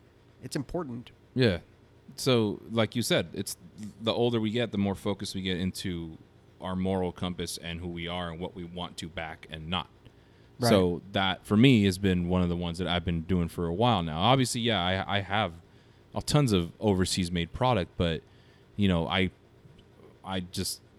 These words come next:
Speaker 2: I'm mindful of where.
Speaker 1: Yeah, you're trying to be deliberate
Speaker 2: Yep.
Speaker 1: with your choices.
Speaker 2: Yep.
Speaker 1: Ah, that's, that's a good way to look at it, man. It's a good, it's a good thing to do.
Speaker 2: Yeah.
Speaker 1: I'm gonna start doing that more
Speaker 2: <laughs>
Speaker 1: or try to,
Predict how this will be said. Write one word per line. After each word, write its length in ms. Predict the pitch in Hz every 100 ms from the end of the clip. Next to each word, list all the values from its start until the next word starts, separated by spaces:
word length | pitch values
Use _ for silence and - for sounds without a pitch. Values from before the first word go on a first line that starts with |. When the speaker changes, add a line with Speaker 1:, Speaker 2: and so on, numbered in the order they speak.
| -
Speaker 2:
I'm 160 | 104
mindful 440 | 104 107 104 101 92
of 160 | 85
where. 460 | 90 95 87 82 78 -
Speaker 1:
Yeah, 140 | 190 180
you're 100 | 131
trying 260 | - 175
to 80 | 156
be 160 | 120 127
deliberate 520 | 120 120 117 120 117
Speaker 2:
Yep. 200 | 101 95 - -
Speaker 1:
with 140 | 135
your 80 | 117
choices. 580 | - 117 107 - - -
Speaker 2:
Yep. 160 | 98 92
Speaker 1:
Ah, 100 | - 67
that's, 340 | 120 - - - -
that's 180 | 120 -
a 40 |
good 200 | 117 117
way 100 | 123
to 80 | 120
look 200 | 120 -
at 80 | 101
it, 100 | 98
man. 200 | 92 127 - - - - - -
It's 80 | -
a 40 | 147
good, 180 | 147 120 - -
it's 80 | -
a 40 | 147
good 200 | 135 -
thing 140 | 131
to 60 | 120
do. 300 | 131 139 110
Speaker 2:
Yeah. 220 | 95 90 82 - - - - -
Speaker 1:
I'm 80 | 123
gonna 140 | 127 113
start 240 | - 104
doing 220 | 110 104 110
that 180 | - - _ _ - - - - - - _
more 380 | 120 117 113 113 - - - - -
Speaker 2:
<laughs> 480 | - - - - -
Speaker 1:
or 120 | 131
try 280 | - 127 131
to, 240 | 120 120